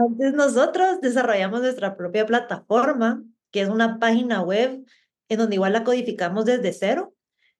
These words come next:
que eso, pues, tal vez sí fue un pequeño obstáculo al principio, nos hubiera encantado tener un Shopify, pero en el dos mil veinte Shopify no tenía un plugin para meter un quiz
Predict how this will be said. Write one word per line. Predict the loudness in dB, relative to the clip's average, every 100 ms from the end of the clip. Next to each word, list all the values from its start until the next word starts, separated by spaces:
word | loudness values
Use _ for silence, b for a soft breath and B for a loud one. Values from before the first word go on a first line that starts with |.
| _
que | 2 2
eso, | 4 4 4 2
pues, | -2 0
tal | 0
vez | 0
sí | -2
fue | 2 2
un |
pequeño | 2 0 0 0
obstáculo | -2 -2 0 0
al | 0
principio, | -2 -6 -2 -2 0
nos | 0
hubiera | 0 0
encantado | 0 -2 0 0 2
tener | -2 -4
un | -4
Shopify, | -2 -2 -2 -2 -2 0
pero | 2 2
en | 2
el | 2
dos | 0
mil | 0 -2
veinte | 0 0 2 4 2 0
Shopify | -4 -10 -8 -2 -2 0
no | -2
tenía | -2 -2 0
un | -2 -2
plugin | 2 2 2 2
para | 0
meter | 0 -4 -6
un | -2
quiz | 0 0 -4 -16